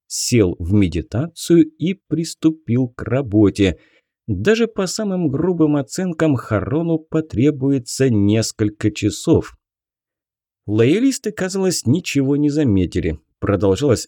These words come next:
развертывание лагеря, росли ряды палаток, шла установка частокола по внешнему периметру, одна за другой появлялись сторожевые деревянные башенки. Никто там внизу будто не придавал особого значения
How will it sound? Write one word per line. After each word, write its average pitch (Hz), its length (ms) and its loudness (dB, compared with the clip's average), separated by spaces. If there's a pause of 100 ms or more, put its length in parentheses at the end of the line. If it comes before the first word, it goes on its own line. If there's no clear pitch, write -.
развертывание 92 1080 0
лагеря, 120 520 0
росли 117 360 -2
ряды 90 280 0
палаток, 135 560 -2 (240)
шла 208 280 -2
установка 151 600 0
частокола 110 720 -2
по 104 240 0
внешнему 92 640 0
периметру, 156 840 0
одна 143 300 -4
за 190 140 -6
другой 165 400 0
появлялись 139 720 0
сторожевые 107 880 -2
деревянные 110 840 0
башенки. 101 800 0 (360)
Никто 160 600 2
там 185 300 -4
внизу 151 460 -2
будто 160 580 -4
не 139 180 2
придавал 131 480 -2
особого 98 460 0
значения 160 720 -2